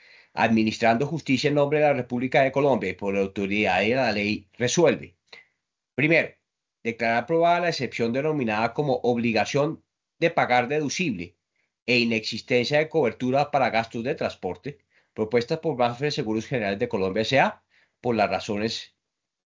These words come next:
expuestas en la parte motiva de esta providencia.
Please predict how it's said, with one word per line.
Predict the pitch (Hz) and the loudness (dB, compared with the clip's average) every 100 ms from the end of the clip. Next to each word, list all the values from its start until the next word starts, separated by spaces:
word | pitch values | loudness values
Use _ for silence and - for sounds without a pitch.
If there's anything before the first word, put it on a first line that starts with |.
| _ | _
expuestas | 110 - 110 110 117 110 | -10 -4 0 0 0 -2
en | 127 | -2
la | 95 | 0
parte | 92 92 110 | 0 -2 -2
motiva | 117 110 - 98 98 - - | -2 -2 -4 0 0 -2 -6
de | 101 98 87 | -4 -2 -2
esta | - - 76 - | -4 -4 -4 -4
providencia. | 110 110 139 147 - - | -2 0 2 0 -2 -12